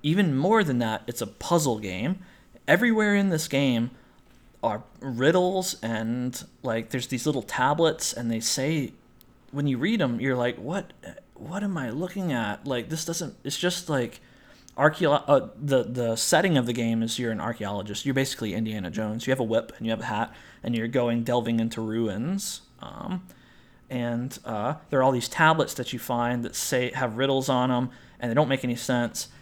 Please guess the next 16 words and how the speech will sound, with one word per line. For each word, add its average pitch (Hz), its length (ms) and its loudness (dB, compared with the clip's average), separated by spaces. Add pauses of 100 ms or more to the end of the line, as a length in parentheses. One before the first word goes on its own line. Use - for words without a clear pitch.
(120)
And, 123 300 0 (220)
like, 127 240 -2 (140)
you 143 160 4
actually 151 280 2
have 135 320 2
to 110 320 -2
keep - 240 -2
a 107 80 -4 (280)
notepad 123 640 -2
and 117 120 -6
paper 107 340 -2
and 107 300 -6
write 123 220 -2
down 120 300 -2
this 110 120 -6
stuff - 500 -4